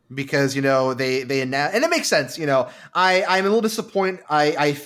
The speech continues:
I, I get people being mad with the fact that, hey, there's supply issues. Um, you know, I think it was very clear. I think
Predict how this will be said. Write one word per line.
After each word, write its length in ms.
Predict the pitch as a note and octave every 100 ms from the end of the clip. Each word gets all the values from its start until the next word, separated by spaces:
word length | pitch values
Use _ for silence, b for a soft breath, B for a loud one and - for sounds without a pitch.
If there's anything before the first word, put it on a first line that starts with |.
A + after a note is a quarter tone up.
| D3
I, 80 |
I 40 | D3
get 220 | D3+ G3+
people 260 | F#3 D#3+ C#3+
being 200 | C#3 C3
mad 400 | C3+ D3 D3+ C3+
with 140 | C#3
the 60 | C#3
fact 280 | C#3+ C#3 C#3
that, 100 | C3
hey, 120 | C#3+
there's 160 | C3+ -
supply 280 | A#2+ C3
issues. 520 | C#3+ D3 E3 E3 F3 - b b b b
Um, 640 | B2+ B2 A#2 A2+ G#2 G2 _ _ _ _ -
you 140 | C#3+
know, 200 | C3 A#2+ B2+
I 140 | C#3+
think 280 | C#3 F#3 -
it 60 |
was 160 | E3+ D3
very 280 | E3+ G3+ F#3
clear. 520 | - - D4 D4+ B3
I 80 | F3+
think 380 | E3+ A3 F#3+ _